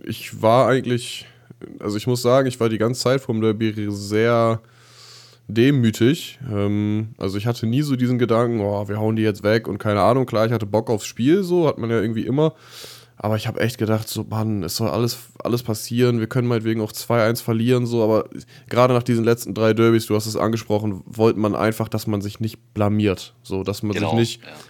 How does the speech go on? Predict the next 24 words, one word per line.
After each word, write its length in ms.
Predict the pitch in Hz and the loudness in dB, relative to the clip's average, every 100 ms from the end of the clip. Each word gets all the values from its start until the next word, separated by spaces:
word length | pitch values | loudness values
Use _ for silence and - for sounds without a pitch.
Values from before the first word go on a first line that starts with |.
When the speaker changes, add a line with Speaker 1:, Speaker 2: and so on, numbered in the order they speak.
| - | -2
Speaker 1:
nicht 220 | 113 123 | 2 2
mal 160 | 127 113 | 4 4
wieder 180 | 120 117 | 4 4
vor 160 | 120 | 2
ganz 220 | 113 113 | 2 0
Fußball 380 | - 123 123 113 | -2 -6 0 2
Deutschland 460 | 104 110 - 107 101 | 4 2 2 -2 0
irgendwie 240 | 92 107 | -2 0
da 120 | 110 | 0
eine 100 | 107 | 0
Blamage 480 | 104 104 104 110 113 | 0 0 2 2 2
leistet 400 | 107 104 107 - | 4 4 2 -2
und 160 | 87 98 | -6 -4
da 80 | 104 | -4
wieder 220 | 110 107 | -2 -2
drei 240 | 101 113 | 2 2
oder 100 | 110 | 2
vier 240 | 107 - 110 | 0 0 0
null 180 | 107 | 2
abgeschossen 640 | 98 110 117 - 104 - 101 | 2 0 -2 -4 -4 -2 0
wird. 260 | 101 110 - - - - - - - | 0 0 -4 -20 -20 -20 -20 -18 -2
Ähm, 400 | 104 101 101 98 | 2 4 2 0
es 120 | - | -2
ist 220 | 110 - | -6 -8